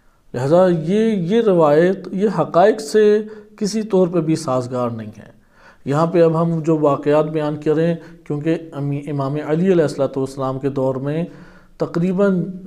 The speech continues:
जो अफराद पाए जाते थे वो या तो सहाबा हैं या ताबई हैं।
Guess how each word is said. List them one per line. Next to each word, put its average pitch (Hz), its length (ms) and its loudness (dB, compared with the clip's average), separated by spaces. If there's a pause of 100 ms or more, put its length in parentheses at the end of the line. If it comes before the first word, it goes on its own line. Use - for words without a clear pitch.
(100)
जो 165 520 2
अफराद 151 480 2
पाए 147 140 4
जाते 143 300 2
थे 160 120 -2
वो 165 180 4
या 185 180 6
तो 190 140 0
सहाबा 151 580 2
हैं 220 120 2
या 180 160 4
ताबई 131 560 -4
हैं। 107 220 -12